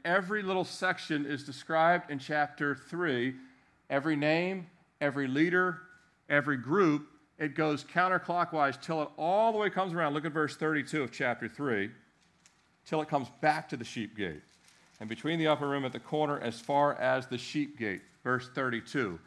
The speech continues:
It starts there, and it moves counterclockwise in describing who did what, which sections. Now, you'll notice that some sections are bigger than others.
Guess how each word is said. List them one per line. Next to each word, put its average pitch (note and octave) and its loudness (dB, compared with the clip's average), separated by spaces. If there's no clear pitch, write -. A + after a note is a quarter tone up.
It A#2 -8
starts E3+ 2
there, D#3+ 0
and C3+ -6
it - -4
moves C3+ -2
counterclockwise C#3 -2
in B2+ -4
describing C3 2
who F3+ 0
did D3 0
what, C3 0
which D3 -2
sections. D3 -2
Now, D3+ 2
you'll E3 0
notice F#3+ 0
that D#3+ -8
some A3+ -2
sections E3+ -4
are E3 2
bigger F3 -2
than C3+ -2
others. F2 -8